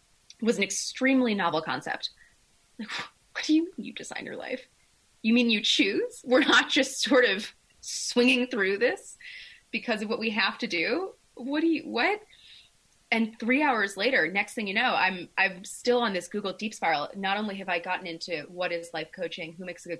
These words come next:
coach, now I'm looking up trainings, and I was a breath away from dropping eleven grand on a coactive coach <laughs> training program, which I should offer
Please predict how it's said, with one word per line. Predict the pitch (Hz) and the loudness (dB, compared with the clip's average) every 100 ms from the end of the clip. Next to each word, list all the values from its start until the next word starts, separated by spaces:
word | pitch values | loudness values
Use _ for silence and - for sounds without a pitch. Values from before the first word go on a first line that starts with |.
| - | -8
coach, | 175 143 - - | -8 -8 -8 -6
now | 185 196 | 0 0
I'm | 202 190 | 0 -6
looking | 185 175 | -8 -10
up | |
trainings, | - 220 226 135 185 | -6 -2 -2 -4 -4
and | |
I | 185 | -4
was | 180 165 - | -6 -10 -10
a | 190 | -10
breath | - 190 202 | -2 -2 -2
away | 196 196 233 185 | -6 -4 -2 -4
from | 185 | -8
dropping | 160 170 202 190 | -6 -4 -4 -8
eleven | 165 170 170 | -6 -6 -6
grand | 170 185 226 - 180 - | -4 -4 -2 -6 -10 -8
on | 190 180 156 165 190 _ _ _ _ _ _ - 185 _ - - | -6 -4 -6 -8 -12 _ _ _ _ _ _ -20 -20 _ -10 -4
a | 220 | -4
coactive | 214 220 202 - 208 - | -2 0 0 -2 -12 -6
coach | 294 320 | -4 -2
<laughs> | - | 0
training | 359 190 | 0 0
program, | 196 185 175 170 _ _ | -4 -2 -2 -4 _ _
which | 311 311 - - _ _ _ - | -2 -2 -2 -10 _ _ _ -4
I | 233 | -2
should | 277 277 | 0 -2
offer | 185 208 320 370 | -2 -2 -4 -8